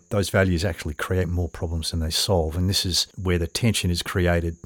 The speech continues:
to bring the emergence of the new value set, which then eclipses the old value set.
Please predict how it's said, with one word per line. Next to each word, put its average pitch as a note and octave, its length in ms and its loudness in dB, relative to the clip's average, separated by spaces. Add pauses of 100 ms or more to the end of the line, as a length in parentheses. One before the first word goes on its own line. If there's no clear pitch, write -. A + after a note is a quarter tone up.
(140)
to E2+ 600 -2
bring F2+ 200 0
the E2+ 80 0
emergence F2 520 -2
of F#2+ 80 -6
the F2 80 -6
new F2 180 0
value E2 320 -2
set, - 280 -4
which - 200 -6
then E2+ 100 -4
eclipses - 460 -6
the F2+ 120 -4
old E2+ 180 -2
value E2+ 260 -4
set. - 280 -4